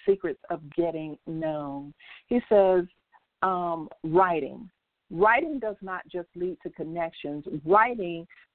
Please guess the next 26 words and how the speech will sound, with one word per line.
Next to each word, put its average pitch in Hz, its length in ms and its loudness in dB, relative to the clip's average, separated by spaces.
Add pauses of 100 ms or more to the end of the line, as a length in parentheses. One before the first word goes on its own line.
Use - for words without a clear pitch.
(320)
does 180 240 4
not 175 240 -2
just 175 300 -4
lead 175 200 0
to 165 100 -12
the 151 60 -6
law 156 280 0
of - 80 -6
attraction. 156 680 -6
Writing 190 320 0
does 151 140 -6 (120)
just 185 280 -2
not 175 260 -6
lead 156 300 -4
to - 80 -4
clarifying 165 600 4
your 151 220 0
thoughts - 240 4
and - 140 -10
philosophies. 147 840 -2
Writing 190 400 2
does 170 220 -2
not - 240 -8
just 156 240 -6
lead 156 180 -2
to - 80 -8